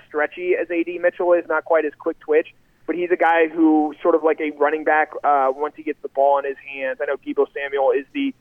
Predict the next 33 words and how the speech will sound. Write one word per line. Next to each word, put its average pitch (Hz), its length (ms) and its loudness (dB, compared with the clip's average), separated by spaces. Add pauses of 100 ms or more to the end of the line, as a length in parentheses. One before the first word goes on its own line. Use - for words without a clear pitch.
(220)
sort 160 140 2
of - 100 -8
comp 160 340 -2
that 151 100 2
has 147 120 -6
been 139 200 -2
thrown 143 280 2
out 139 220 0
there 139 220 0 (100)
to 208 160 0
him. 135 380 0 (280)
And - 140 -2
so 170 80 4
I 160 60 2
think 165 200 0
going 160 360 4 (120)
forward, 147 600 4
I, 131 200 2
I 143 40 -2
think 156 180 -14
they 151 120 0
want 147 200 -2
to 139 120 -6
see 143 200 -12
him 147 140 -4
get 156 160 2
involved 156 400 0
more. 156 220 0 (240)
One 226 120 -2
guy 262 240 2
I'm 226 120 0
interested 196 500 0
in, 202 260 2